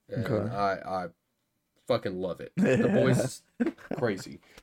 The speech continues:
Speaker 1: The
Speaker 2: I know.
Speaker 1: ending scene, the ending of last season is, like, the most wild shit.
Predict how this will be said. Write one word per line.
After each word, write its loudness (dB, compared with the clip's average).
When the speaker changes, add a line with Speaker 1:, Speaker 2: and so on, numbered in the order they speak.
Speaker 1:
The 2
Speaker 2:
I 2
know. 2
Speaker 1:
ending 4
scene, 0
the 0
ending 0
of 2
last 2
season -4
is, -2
like, 0
the 2
most 0
wild 2
shit. -8